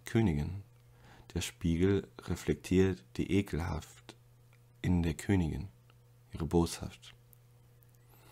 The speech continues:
Was den Spiegel aber wieder zu eigener Person macht,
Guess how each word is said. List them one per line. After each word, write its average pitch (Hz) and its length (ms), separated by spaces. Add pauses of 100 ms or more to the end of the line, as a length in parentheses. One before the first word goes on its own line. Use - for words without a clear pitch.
(920)
Was 101 340
den 98 180
Spiegel 110 440
aber 90 240
wieder 95 200
zu - 380
eigener 98 320
Person 104 500
macht, 87 380